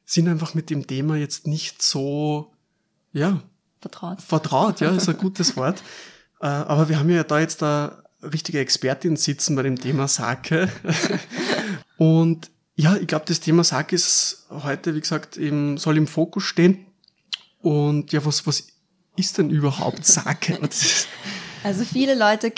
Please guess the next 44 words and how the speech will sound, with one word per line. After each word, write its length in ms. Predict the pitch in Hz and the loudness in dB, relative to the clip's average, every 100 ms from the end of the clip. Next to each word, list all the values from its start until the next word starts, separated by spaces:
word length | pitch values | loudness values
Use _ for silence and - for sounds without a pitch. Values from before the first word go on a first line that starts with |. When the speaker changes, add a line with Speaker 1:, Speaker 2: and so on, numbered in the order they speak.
| - | 0
Speaker 2:
ähm, 380 | 202 190 185 180 | 2 2 0 -2
wenn 120 | 196 | -2
ich 160 | 202 | -2
den 240 | - 196 190 | -2 -2 0
Begriff 440 | 185 - 214 240 | -2 -2 -4 -4
Sake 380 | - - 196 208 | -2 -2 -2 -4
sag, 260 | 196 185 185 - - | -4 -4 -4 -10 -8
wissen 260 | 175 - | -8 -4
die 60 | 190 | -2
meisten 260 | 180 180 190 | 0 -2 -4
nicht, 100 | 185 | -6
was 180 | 180 165 | -8 -8
das 140 | 170 | -10
ist. 380 | - 220 277 - - | -4 -4 -4 -8 -4
Äh, 360 | 180 180 170 - | -2 -2 -6 -8
aber 320 | - 175 185 - | -4 0 0 -2
es 260 | 170 - - | -4 -8 -12
kann, 520 | - 190 202 214 208 - - - - _ - | -4 0 0 0 -2 -6 -16 -20 -20 _ 2
ja, 220 | 196 180 | 6 6
eine 120 | 185 | 4
gute 300 | 185 233 185 - _ - - - - _ _ _ | 0 -2 -4 -6 _ -12 -10 -12 -20 _ _ _
Erklärung 440 | - 208 190 208 | -4 2 4 4
könnte 360 | 214 185 185 180 | 2 0 -2 -2
Reiswein 520 | - 196 - 226 226 | -2 -4 -4 -4 -4
sein. 340 | 240 233 262 269 | -2 -2 -2 -4
Das 160 | 196 | -8
ist 140 | - 170 | -8 -6
halt 320 | 180 170 - - | -6 -6 -12 -4
eigentlich 260 | 190 185 | -4 -2
genauso 480 | - 180 185 190 185 | -2 0 0 -2 -6
wie 360 | 190 185 180 - | -4 -4 -4 -4
ein 120 | 175 | -2
normaler 380 | 175 175 190 190 | 0 0 0 0
Wein 180 | 190 190 | 0 0
ist, 240 | 196 185 | -4 -4
nur 120 | 185 | -4
dass 180 | 180 - | -4 -6
man 140 | 175 | -6
als 200 | - 175 | -6 -6
Rohmaterial 640 | 185 185 180 - 175 175 175 | -4 -6 -6 -8 -8 -6 -8
Trauben 300 | - 196 208 | -8 -4 -4
verwendet, 320 | 214 226 220 | -2 -4 -4
ansta-, 300 | 208 180 - | -4 -6 -4
also 300 | 190 170 165 | -2 -2 -4